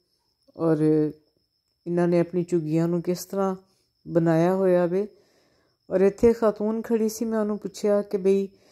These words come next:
ਤੁਸੀਂ ਇੱਥੇ ਕਿੰਨਾ ਅਰਸਾ ਹੋ?" ਤੇ ਉਹਨੇ ਕਿਹਾ, "ਜਦੋਂ ਦਾਣਾ ਪਾਣੀ ਇੱਥੋਂ ਮੁੱਕ ਗਿਆ ਤੇ ਇੱਥੋਂ ਚਲੇ ਜਾਵਾਂਗੇ।" ਤੇ ਮੈਂ ਕਿਹਾ, "ਤੁਸੀਂ ਆਪਣੇ ਘਰ ਕਿਉਂ ਨਹੀਂ ਬਣਾਉਂਦੇ?" ਤੇ ਕਹਿੰਦੇ ਨੇ, "ਅੱਲਾ ਦੀ ਇੰਨੀ ਜ਼ਮੀਨ ਪਈ ਹੈ ਨਾ, ਸਾਰੀ ਜ਼ਿੰਦਗੀ ਸਾਡੀ ਇਸੇ ਤਰ੍ਹਾਂ ਹੀ ਗੁਜ਼ਰ ਜਾਂਦੀ ਹੈ।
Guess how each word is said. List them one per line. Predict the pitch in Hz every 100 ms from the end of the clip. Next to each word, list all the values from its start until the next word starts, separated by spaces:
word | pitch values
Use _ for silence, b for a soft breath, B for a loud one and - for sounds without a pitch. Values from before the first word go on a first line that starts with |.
| b b
ਤੁਸੀਂ | 196 185 208
ਇੱਥੇ | 196 202
ਕਿੰਨਾ | 208 202 196 208 180
ਅਰਸਾ | 160 - 175
ਹੋ?" | 165
ਤੇ | 185
ਉਹਨੇ | 202 214
ਕਿਹਾ, | 214 220
"ਜਦੋਂ | 208 208
ਦਾਣਾ | 180 175 175
ਪਾਣੀ | 190 190 180 175
ਇੱਥੋਂ | 170 180
ਮੁੱਕ | 175 160 156
ਗਿਆ | 165 165
ਤੇ | 160 160
ਇੱਥੋਂ | 160 - 185 _ b b b
ਚਲੇ | - 175 156
ਜਾਵਾਂਗੇ।" | 147 143 135 143 139 151 165 -
ਤੇ |
ਮੈਂ | 175 175 175
ਕਿਹਾ, | 202
"ਤੁਸੀਂ | 175 190 202
ਆਪਣੇ | 185 180 190 185
ਘਰ | 190 156
ਕਿਉਂ | - 196 202
ਨਹੀਂ | 196
ਬਣਾਉਂਦੇ?" | 170 160 156 147 156 - b b b b
ਤੇ | 180
ਕਹਿੰਦੇ | 180 196 220
ਨੇ, | 220
"ਅੱਲਾ | 202 208
ਦੀ | 208 208
ਇੰਨੀ | 190 190
ਜ਼ਮੀਨ | 196 185 175 185 185
ਪਈ | 175 202 214
ਹੈ |
ਨਾ, | 165 160 240
ਸਾਰੀ | - 196 180
ਜ਼ਿੰਦਗੀ | 185 180 175 185
ਸਾਡੀ | 180 180 156 165
ਇਸੇ | 160
ਤਰ੍ਹਾਂ | 175 175 175
ਹੀ |
ਗੁਜ਼ਰ | 165 165
ਜਾਂਦੀ | 180 175 170 160
ਹੈ। | 160